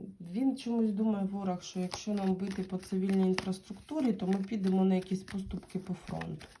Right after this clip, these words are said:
Дуже дивні. Ну, ти вбиваєш людей, щоб ми з фронту пішли, ну якось воно. Логіки нема. Вас-, Васильівка найближчі дні. Ну, гучно.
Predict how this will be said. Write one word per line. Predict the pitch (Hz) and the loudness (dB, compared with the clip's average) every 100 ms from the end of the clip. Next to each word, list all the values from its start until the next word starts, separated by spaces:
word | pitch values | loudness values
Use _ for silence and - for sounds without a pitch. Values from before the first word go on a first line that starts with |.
| - - - _ - - _ _ | -20 -20 -20 _ -20 -20 _ _
Дуже | 190 196 196 | -4 0 2
дивні. | 165 185 156 156 156 _ _ - - - | 2 2 2 -4 -6 _ _ -20 -16 0
Ну, | 254 | 2
ти | 196 | 6
вбиваєш | 202 190 202 208 202 - | 6 6 8 6 6 0
людей, | 208 214 240 | -2 0 0
щоб | - 208 | 0 2
ми | 202 208 | 4 2
з | |
фронту | - 226 277 269 190 | 0 0 2 2 0
пішли, | - 175 - 175 | -4 -6 -6 -4
ну | 180 | -2
якось | 196 208 196 196 - | -2 -2 -6 -6 -4
воно. | 185 175 175 - - - _ _ - - _ - - - - - - - - | -4 -4 -8 -12 -20 -20 _ _ -20 -20 _ -14 -12 -14 -18 -18 -10 -8 -2
Логіки | 185 196 240 214 202 202 | 2 4 6 4 2 2
нема. | 196 196 160 147 156 | 0 2 0 -2 -6
Вас-, | 175 - 185 | -8 -8 -4
Васильівка | 190 190 190 170 160 - 165 | -4 -2 -4 -4 -6 -12 -10
найближчі | 160 175 175 170 170 - - 185 - | -6 -6 -6 -6 -10 -12 -16 -16 -10
дні. | 170 170 160 - - - _ _ _ _ - _ - - - - - - - _ _ _ - - 254 269 294 311 320 | -10 -10 -12 -12 -10 -12 _ _ _ _ -20 _ -16 -14 -14 -16 -16 -20 -20 _ _ _ -12 -10 -10 -12 -12 -12 -8
Ну, | 320 294 | -8 -6
гучно. | 320 311 294 - 190 180 | -4 -4 -4 0 2 2